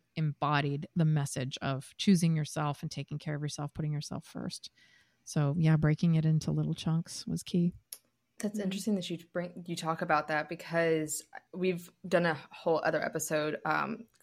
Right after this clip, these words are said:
Speaker 2: called, like, You're Losing Me, and just, like, deciding, like, when, how do you know, like, when to, like, leave a relationship? Because notoriously Hannah has left every relationship <laughs> first, whereas I am the one that will, s-, I stay until, like,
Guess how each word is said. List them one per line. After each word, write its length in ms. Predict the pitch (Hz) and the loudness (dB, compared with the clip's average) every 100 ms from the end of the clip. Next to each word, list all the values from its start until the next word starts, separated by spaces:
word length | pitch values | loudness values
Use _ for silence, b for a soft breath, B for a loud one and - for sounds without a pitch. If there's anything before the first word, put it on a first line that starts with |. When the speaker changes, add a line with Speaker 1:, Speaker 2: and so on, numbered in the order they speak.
| - | -6
Speaker 2:
called, 220 | 165 156 | -2 0
like, 100 | 151 | -2
You're 200 | 156 160 | 0 0
Losing 400 | 156 160 160 170 | 0 0 0 0
Me, 260 | 190 190 196 | 0 0 -2
and 140 | 170 156 | -4 -4
just, 200 | 156 - | -6 -2
like, 220 | 160 156 | -4 -2
deciding, 380 | 175 165 156 156 | -6 0 0 0
like, 180 | 156 151 | -2 -4
when, 520 | 156 156 156 160 160 b b b b _ _ - | -2 -2 0 -2 -4 b b b b _ _ 0
how 160 | 226 | 6
do 60 | 247 | 6
you 60 | |
know, 80 | 214 | 6
like, 160 | 196 160 | 4 4
when 220 | 160 156 | 0 0
to, 100 | 156 | 0
like, 120 | 165 156 | -2 0
leave 120 | 156 | 0
a 40 | |
relationship? 640 | 151 143 143 175 170 180 | 0 0 -2 -4 2 2
Because 340 | 175 170 156 165 | 2 0 -2 0
notoriously 540 | 165 180 185 175 170 | -2 4 4 4 0
Hannah 400 | 156 160 160 160 | 0 0 2 0
has 380 | 156 151 - - _ - - | 0 -2 -4 -12 _ -20 -6
left 440 | 160 147 151 - - | 2 2 2 -6 -4
every 180 | 156 165 | 0 2
relationship 760 | 165 180 170 - 180 - 185 185 | 2 0 -2 -2 -2 6 6 4
<laughs> 80 | - | 4
first, 360 | 196 233 - - | 6 6 4 2
whereas 280 | 185 170 165 - | 8 8 8 8
I 340 | 170 165 170 | 8 10 8
am 120 | 175 | 8
the 100 | 175 | 6
one 220 | 165 165 165 | 6 4 6
that 180 | 151 | 6
will, 360 | 165 160 156 135 B B - | 6 4 4 0 B B -6
s-, 260 | - - - - | -4 -4 0 8
I 240 | 196 220 | 12 12
stay 800 | 214 - - - 196 202 208 214 | 10 2 2 10 12 12 10 8
until, 640 | - 185 - 190 175 175 175 | 6 2 6 8 10 8 6
like, 300 | 165 160 | 4 2